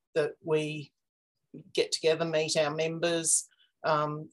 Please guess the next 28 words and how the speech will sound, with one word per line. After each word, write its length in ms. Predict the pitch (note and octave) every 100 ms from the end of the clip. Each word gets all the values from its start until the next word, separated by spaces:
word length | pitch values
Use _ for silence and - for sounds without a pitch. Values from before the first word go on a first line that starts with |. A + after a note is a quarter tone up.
| -
and 300 | E3 E3 D#3+
also 540 | D3+ D3 - D3 D3+
then 400 | D3+ D3 D3 D3 C#3+ -
just 380 | - D3 - -
utilise 640 | D#3 D3+ D3 C#3+ C#3 C#3 -
the, 280 | D3+ D3 D3+ _ _ _ _ _ _ -
um, 300 | D3+ C#3+ D3 -
event 400 | E3+ D#3 D#3+ D#3 -
that 140 | D#3
is 200 | D#3 D3
already 520 | D#3+ D3+ D3+ D3 D3
in 160 | C#3+ C#3+
progress. 800 | - D3+ D3+ D3+ C#3 - - - _ _ _
Um, 500 | D3 D3+ D3 D3 D3 D3 _ _
so 440 | - - D3 D3 C#3+ - - - - _ _ _ _
we 300 | F3+ D#3+ D#3
participate 960 | C#3+ D3+ - E3+ - - D#3+ D3+ D3 - - _
in 380 | E3+ D#3 D#3 D#3
the, 280 | D#3 D3+ D3+ - _
in 160 | E3 D#3
the 80 | D#3
march, 500 | D3+ D3+ D#3+ - -
in 100 | D3
the 80 | D3
parade, 640 | - D#3 D#3 D#3 D#3 D#3+ D#3+ _ _ _ -
and, 480 | D3 D3 D3 D3 - - - - _ _ -
you 140 | D3
know, 120 | C3+